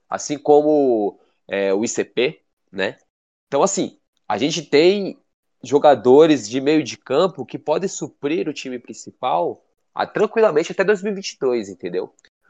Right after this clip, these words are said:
O que o São Paulo precisa focar, é, pro ano que vem, já projetando um dois mil e vinte e um,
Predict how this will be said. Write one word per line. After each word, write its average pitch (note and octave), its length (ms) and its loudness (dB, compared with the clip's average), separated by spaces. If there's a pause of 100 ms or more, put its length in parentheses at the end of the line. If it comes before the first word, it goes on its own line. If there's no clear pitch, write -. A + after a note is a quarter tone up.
O A#2+ 80 -10
que - 100 -6
o G#3 60 -2
São G#3 160 4
Paulo F#3 240 2
precisa D#3 840 -8 (140)
focar, C3+ 540 -2 (480)
é, F#2 680 -6 (120)
pro D3 140 6
ano D3+ 120 2
que B2 120 -6
vem, A#2+ 300 2
já A#2+ 200 2
projetando C3+ 800 2 (380)
um G#2 80 -8
dois G#2 200 0
mil A2+ 100 0
e G#2 40 -4
vinte G2+ 200 -10
e G#2+ 80 -8
um, D#3+ 160 -4